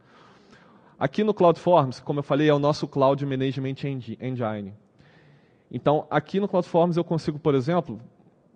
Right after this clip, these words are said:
eu vou clicar aqui no Cloud Providers. Tá um pouco lento porque eu tô na máquina virtual e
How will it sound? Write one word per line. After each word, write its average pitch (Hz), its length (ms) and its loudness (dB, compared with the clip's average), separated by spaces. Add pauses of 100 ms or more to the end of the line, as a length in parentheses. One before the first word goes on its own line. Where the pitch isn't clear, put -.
(140)
eu - 80 -14
vou 120 140 -6
clicar 127 280 -2
aqui 123 180 -4
no 113 240 -4
Cloud 151 420 2
Providers. 117 960 0 (4000)
Tá 151 80 -6
um 143 80 -4
pouco 151 240 -4
lento 139 240 -2
porque 131 220 -8
eu 131 40 -4
tô - 100 -8
na 135 80 -4
máquina 127 300 -6
virtual 120 580 -2
e 110 200 -8